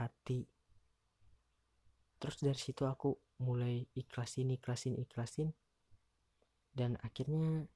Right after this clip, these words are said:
kami nggak pernah chatan lagi. Sampai pada akhirnya kami ada chatan, cuma chatan-chatan biasa. Dan dia terus minta maaf ke aku. "Pal, maafin aku ya, masalah yang kemarin gini, gini, gini. Aku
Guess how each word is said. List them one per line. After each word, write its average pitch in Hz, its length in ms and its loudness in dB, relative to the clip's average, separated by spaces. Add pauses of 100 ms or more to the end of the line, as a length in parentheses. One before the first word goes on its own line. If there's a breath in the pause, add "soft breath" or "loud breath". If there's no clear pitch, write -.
(100)
kami 131 260 4
nggak 123 140 0
pernah 120 180 2
chatan 113 380 0
lagi. 110 480 0 (640)
Sampai 131 480 0
pada 139 320 -2
akhirnya 147 560 0
kami 131 240 0
ada 117 240 0
chatan, 139 400 0
cuma 123 400 0 (880)
chatan-chatan 151 720 0
biasa. 127 560 0 (300)
Dan 123 260 2
dia 156 160 2
terus - 320 -4
minta 120 160 -2
maaf 110 220 0
ke 110 100 -4
aku. 110 320 -4 (880)
"Pal, 131 300 2
maafin 117 420 0
aku 117 320 0
ya, 117 160 0 (380)
masalah 113 340 -2
yang 117 160 -2
kemarin 113 400 -2
gini, 113 220 0
gini, 107 240 0
gini. 110 280 0 (440 soft breath)
Aku 165 260 0